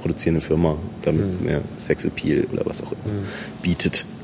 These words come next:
Speaker 2: Ja, das ist natürlich ganz furchtbar.
Speaker 1: Ja, ja, und das war auch, also
Speaker 2: Auch
Speaker 1: die,
Speaker 2: nicht für
Speaker 1: die
Speaker 2: die Nerds.
Speaker 1: Ja, das war jetzt, äh, nicht so mitreißend.
Speaker 2: Ja.
Speaker 1: Also die, die Handlung war jetzt auch nicht so toll.
Speaker 2: Hm.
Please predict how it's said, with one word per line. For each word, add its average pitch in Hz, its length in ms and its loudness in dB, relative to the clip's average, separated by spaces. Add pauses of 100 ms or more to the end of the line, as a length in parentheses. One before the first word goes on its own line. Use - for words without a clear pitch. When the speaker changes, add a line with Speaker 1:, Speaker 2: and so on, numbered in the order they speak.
(140)
Speaker 2:
Ja, 90 120 0
das 92 180 -2
ist 110 100 -2
natürlich 95 360 0
ganz 95 200 0
furchtbar. 85 540 -6
Speaker 1:
Ja, 113 140 8
ja, 98 260 10
und 95 120 8
das 95 140 2
war 90 120 6
auch, 85 340 6
also 85 160 2
Speaker 2:
Auch 85 60 0
Speaker 1:
die, 95 80 0 (100)
Speaker 2:
nicht 113 140 0
für - 100 -2
Speaker 1:
die 104 80 -2
Speaker 2:
die 113 160 0
Nerds. - 460 -6 (120)
Speaker 1:
Ja, 90 680 6
das 92 240 -2
war 87 120 6
jetzt, - 560 2
äh, 98 200 10
nicht 98 240 4
so 104 120 6
mitreißend. 82 760 4 (280)
Speaker 2:
Ja. 101 120 0
Speaker 1:
Also 95 200 6
die, 98 240 6
die 90 220 4
Handlung 87 360 4
war 85 140 8
jetzt 82 220 4
auch 82 40 4
nicht 80 140 2
so - 100 -4
toll. 73 280 0 (320)
Speaker 2:
Hm. 107 220 -4